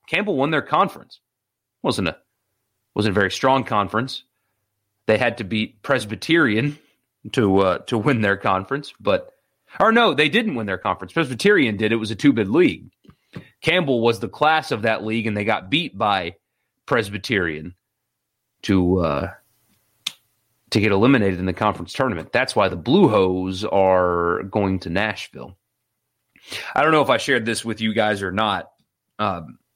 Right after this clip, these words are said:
I did have a, a friend that went to Presbyterian College,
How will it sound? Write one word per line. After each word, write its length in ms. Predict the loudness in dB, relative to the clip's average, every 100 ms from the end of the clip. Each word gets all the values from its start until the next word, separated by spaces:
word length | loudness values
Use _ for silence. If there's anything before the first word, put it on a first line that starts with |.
| _ _ -20 -8 -4
I 80 |
did 140 | 0 2
have 160 | 2
a, 120 | 0 -2
a 120 | -4
friend 340 | 0 0 2
that 120 | -2
went 160 | -4 -6
to 80 | -6
Presbyterian 640 | -4 -4 -2 0 2 0
College, 600 | 0 2 0 -4 -10 -20